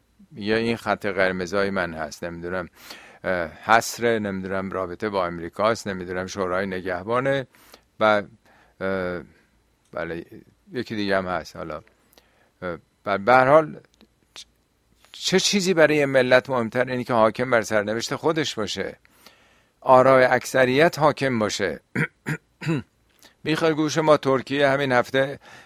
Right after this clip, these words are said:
انتخاباتش بود، با یه فاصله کمی، چقدر؟ پنجاه و سه درصد، پنجاه و چهار درصد <clears throat> اردوغان برای بار دوم، اه، به ریاست جمهوری رسید. <clears throat>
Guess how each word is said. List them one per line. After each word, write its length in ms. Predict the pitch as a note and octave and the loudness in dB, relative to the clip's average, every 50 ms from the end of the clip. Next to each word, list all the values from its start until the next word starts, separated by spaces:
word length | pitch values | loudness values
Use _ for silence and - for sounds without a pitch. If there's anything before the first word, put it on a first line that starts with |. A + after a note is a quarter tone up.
| _ - | _ -4
انتخاباتش 840 | - B2 A2+ A#2 A2+ G2+ A2+ A#2+ A2+ A2+ A#2+ A#2 - A2 F#2+ - - | -4 -2 0 0 0 4 4 4 6 6 4 2 2 -2 -4 -4 -6
بود، 300 | F#2 F2+ E2+ - _ - _ _ _ _ _ - | -10 -12 -14 -14 _ -20 _ _ _ _ _ 0
با 140 | - C3+ C#3+ | 2 4 4
یه 120 | D#3+ E3 | 4 4
فاصله 840 | D3+ - - C#3 C3+ B2 - C3+ C3 B2+ B2+ C#3 D3 D3 C#3+ C#3+ C3 | 2 2 0 0 0 0 0 -2 -2 0 0 0 2 2 2 2 0
کمی، 480 | - - D#3+ E3 D#3 C3+ B2 A#2 A2+ _ _ _ _ _ _ _ _ _ _ - | 2 4 4 4 4 2 0 -2 -4 _ _ _ _ _ _ _ _ _ _ -14
چقدر؟ 340 | - - C3+ C3 B2 - - | -10 -4 0 0 0 0 0
پنجاه 440 | - A2+ A#2 A2+ G#2+ F#2+ A2+ A2 A2 | -2 -2 -2 -2 0 -2 0 0 0
و 80 | A2 G2+ | -2 -6
سه 140 | - C3 | -6 -6
درصد، 440 | C#3 C#3 C3+ A#2+ G#2 - B2 A#2 A2+ | -2 0 0 0 0 -2 -4 -6 -6
پنجاه 320 | - G#2+ G#2+ G#2 F#2+ G2 G2 | -4 -6 -6 -6 -4 -6 -8
و 40 | |
چهار 240 | F#2+ - B2 B2+ C3 | -6 -4 -4 -2 0
درصد 480 | A#2+ A#2 G#2+ G2 F2+ - A#2+ B2+ B2+ - - - - - - - _ _ - - F3+ G3 | 2 2 2 0 0 2 4 4 4 4 0 -14 -20 -20 -20 -20 _ _ -2 -2 -2 -2
<clears throat> 580 | - _ _ - E3 D#3+ D3+ C3+ A#2 A2 - - - | -2 _ _ -2 0 2 2 2 -2 -6 -8 -6 -2
اردوغان 520 | B2 B2 A#2 G#2+ B2 G#2 A2+ B2+ C3 B2 | -2 -2 0 0 -2 2 4 4 4 4
برای 260 | A2+ A2 A2 A#2+ B2 | 2 2 2 2 0
بار 220 | A#2 A#2+ A#2+ A2+ A2+ | 0 0 -2 -2 -2
دوم، 560 | G#2+ A#2 A#2 G2+ F#2+ G#2+ B2+ C3+ C3+ C3 - _ _ _ _ - - - _ _ _ - A#2 | -2 -4 -4 -4 -2 2 2 2 2 0 -4 _ _ _ _ -20 -20 -20 _ _ _ -14 -10
اه، 160 | - A2+ A#2 | -8 -6 -4
به 140 | A2 A#2 B2 | -2 0 0
ریاست 460 | A#2+ B2 B2 G#2+ - - B2+ A#2+ - | 0 0 -2 -2 -2 -2 -4 -4 -4
جمهوری 540 | A#2 A2+ A2 A#2+ A2+ G#2+ G2+ A2 A2+ G#2+ A2 | -6 -8 -6 -6 -6 -6 -6 -6 -6 -6 -6
رسید. 340 | G2 G2 - - E2 E2 - _ _ _ - D3 E3+ - _ - E3 F3 - _ _ _ _ - - | -6 -8 -8 -8 -10 -12 -12 _ _ _ -4 -4 -4 -4 _ -2 -2 -2 -2 _ _ _ _ -4 2
<clears throat> 260 | E3+ E3+ D3+ A#2 | 2 2 2 2